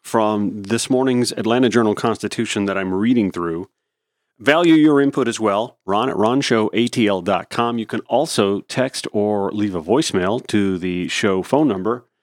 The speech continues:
four oh four, nine one nine, two seven two five. Going back to the piece, a brief summary. These complexes amount for at least two hundred eighty-one homicides and twenty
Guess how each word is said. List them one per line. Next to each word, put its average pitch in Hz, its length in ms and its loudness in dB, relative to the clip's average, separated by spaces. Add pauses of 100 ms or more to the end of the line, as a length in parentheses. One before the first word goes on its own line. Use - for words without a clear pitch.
(440)
four 131 180 4
oh 143 100 4
four, 107 420 0 (560)
nine 101 240 0
one 127 160 0
nine, 90 260 -2
two - 180 -6
seven 87 300 -2
two 101 140 -6
five. 92 340 -2 (1400)
Going 120 200 2
back 120 180 0
to 113 80 -6
the 104 80 -2
piece, 90 200 -6
a 101 60 -8
brief 123 200 -2
summary. - 280 -6 (520)
These 151 300 -2
complexes 143 640 -2
amount 113 280 -2
for 113 380 0
at 107 120 -2
least 127 340 -2
two 156 220 -2
hundred 123 340 0
eighty-one 127 300 2
homicides 95 600 -4
and 101 180 -8
twenty 120 440 -6